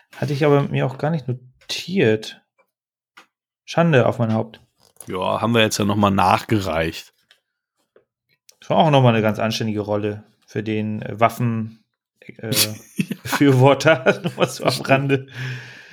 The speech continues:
Speaker 1: Ich hab letztens nur so mal, äh, als kleine Randnotiz, ich hab letztens ein bisschen Soylent Green gesehen, mal wieder, der lief irgendwo.
Speaker 2: Mhm.
Speaker 1: Äh, das ist auch ein guter Film.
Speaker 2: Ja, den hab ich bis heute immer noch nicht gesehen. Ich weiß den, nur den Twist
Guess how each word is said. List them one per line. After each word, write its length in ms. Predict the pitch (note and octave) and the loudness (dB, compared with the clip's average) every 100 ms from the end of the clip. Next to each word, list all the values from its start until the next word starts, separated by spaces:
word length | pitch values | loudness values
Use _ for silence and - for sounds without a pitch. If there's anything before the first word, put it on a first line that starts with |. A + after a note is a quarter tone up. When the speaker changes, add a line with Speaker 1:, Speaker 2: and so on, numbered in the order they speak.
| - - - | -18 -14 -6
Speaker 1:
Ich 40 | C3 | 0
hab 100 | A#2+ | 2
letztens 440 | C#3+ - C3+ - - - | 2 0 -6 -6 -16 -6
nur 200 | B2+ B2+ | 2 4
so 100 | B2+ | 4
mal, 340 | B2 A#2 A2 - | 4 4 4 2
äh, 60 | A2 A2 | 2 2
als 160 | G#2+ | -2
kleine 220 | - G#2+ G#2+ | -4 -4 -2
Randnotiz, 340 | B2+ G#2+ A2 | -2 -2 -2
ich 80 | B2 | -2
hab 120 | A#2+ | -2
letztens 340 | A#2+ B2+ B2 | -2 0 -2
ein 100 | A#2 | 0
bisschen 320 | A#2 C#3 D#3+ C3 | 0 2 0 0
Soylent 380 | D3 C3+ B2 | 2 4 2
Green 200 | B2+ F3 C3+ | 2 0 2
gesehen, 340 | G#2 A#2+ D#3 | 2 0 0
mal 120 | A#2+ | -2
wieder, 180 | A2 B2+ | 0 0
der 80 | G#2 | 2
lief 180 | A2 B2+ | 2 0
irgendwo. 440 | G#2+ G2+ A2 C3 - _ - | -2 0 0 -2 -6 _ 0
Speaker 2:
Mhm. 280 | B2+ - - | 2 2 -2
Speaker 1:
Äh, 340 | A2+ A2 G#2+ - _ _ _ _ _ _ - _ | -6 -4 -4 -8 _ _ _ _ _ _ -20 _
das 140 | - - | -8 -2
ist 20 | |
auch 100 | D#3+ | 2
ein 60 | C3 | 2
guter 200 | A#2 G#2+ | 2 0
Film. 380 | - G#2 G2+ G2+ _ _ _ _ - | 0 -2 -2 -8 _ _ _ _ -14
Speaker 2:
Ja, 100 | G#2+ | -10
den 120 | A#2+ | -6
hab 80 | D3+ | -4
ich 140 | D#3+ | -4
bis 260 | D3+ - - | -6 -6 -6
heute 320 | - D#3 E3 E3+ | 0 0 2 -2
immer 240 | C#3+ D3+ | 2 2
noch 120 | D3+ | 2
nicht 160 | D3+ C#3 | 0 -2
gesehen. 300 | C3 C3+ A#2+ | -2 0 -2
Ich 120 | G2+ | 0
weiß 380 | A2+ C#3 - - - | 0 0 -4 -10 -10
den, 100 | B2+ | -6
nur 260 | C#3+ D3+ D#3+ | 0 4 4
den 140 | D3 | 4
Twist 480 | - F3 - - | 4 2 4 -2